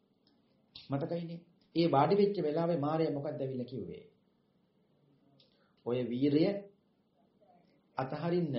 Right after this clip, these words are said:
අනිත් මිනිස්සු වගේ පිනක් දහමක් කරගෙන පාඩුවේ ඉන්න. එතකොට තේරුම් ගන්න තියෙන මොකද්ද? මාරය වේ කියන්නේ අනිත් මිනිස්සු වගේ පිනක් දහමක් කරගෙන පාඩුවේ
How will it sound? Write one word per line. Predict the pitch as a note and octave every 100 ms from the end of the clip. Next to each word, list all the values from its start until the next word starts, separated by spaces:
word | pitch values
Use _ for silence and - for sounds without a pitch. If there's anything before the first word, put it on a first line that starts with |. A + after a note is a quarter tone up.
| G#2 -
අනිත් | A#2 D3 C3+
මිනිස්සු | C3+ C#3+ - C#3
වගේ | C3+ D3
පිනක් | C#3+ C3 C#3+
දහමක් | C3+ C#3 C#3+ C#3+
කරගෙන | C#3 C3+ D#3+
පාඩුවේ | E3 C3+ C#3 E3 G3+ - - _ _ _ _ - - _ _ -
ඉන්න. | - D3 B2+ F2+ - - _
එතකොට | - D3 G3 F#3+
තේරුම් | E3+ A3 G#3
ගන්න | F#3 C#3
තියෙන | B2+ G#2+
මොකද්ද? | F#2+ E2 - - - _ _ _ _ _ _ _ -
මාරය | B2+ E3 A#3
වේ | A3 G#3
කියන්නේ | G#3 E3+ -
අනිත් | C#3 E3+
මිනිස්සු | F#3 G3 G3+
වගේ | G#3 A#3
පිනක් | F#3+ F#3
දහමක් | F3+ G3+ G#3
කරගෙන | G#3+ A3 G#3+
පාඩුවේ | G3+ G3+ B3+